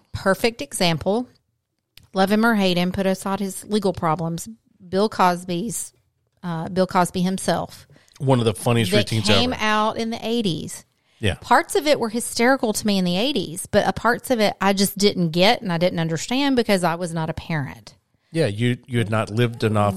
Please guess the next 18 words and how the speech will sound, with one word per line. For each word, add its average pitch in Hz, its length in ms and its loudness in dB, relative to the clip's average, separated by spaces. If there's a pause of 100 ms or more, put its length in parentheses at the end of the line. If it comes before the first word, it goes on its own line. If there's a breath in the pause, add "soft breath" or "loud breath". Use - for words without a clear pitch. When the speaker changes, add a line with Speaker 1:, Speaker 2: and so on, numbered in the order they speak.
(120)
Speaker 1:
Right. 190 500 0
Speaker 2:
or 233 120 4
Speaker 1:
Well, 208 100 2
Speaker 2:
experienced 131 580 0
enough. 90 440 -6
Speaker 1:
once 208 580 -6 (180)
I 202 480 0
had 180 240 -4
children 196 600 -2
and 180 180 -4
started 175 300 -2
going 175 220 -2
through 175 200 -4
certain 185 380 -6
aspects 170 640 -6
of - 120 -10
parenthood 160 800 -2
Speaker 2:
Oh. 107 180 -4